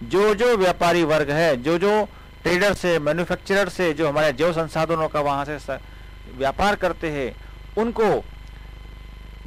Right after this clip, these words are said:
जैव विविधता अधिनियम दो हज़ार दो की धारा सात के अंतर्गत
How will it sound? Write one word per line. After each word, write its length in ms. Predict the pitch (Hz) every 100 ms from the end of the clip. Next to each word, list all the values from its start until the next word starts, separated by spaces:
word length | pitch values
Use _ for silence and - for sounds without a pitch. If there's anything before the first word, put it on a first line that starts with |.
| 123
जैव 180 | 131 208
विविधता 420 | 214 214 214 208
अधिनियम 760 | 196 165 160 185 185 180 180 175 - - - -
दो 160 | 127 147
हज़ार 540 | 160 156 156 160 156 - - -
दो 420 | 123 196 175 165 - - -
की 80 | -
धारा 340 | 139 143 147 147
सात 440 | - 190 202 214
के 140 | -
अंतर्गत 460 | 190 170 165 143 131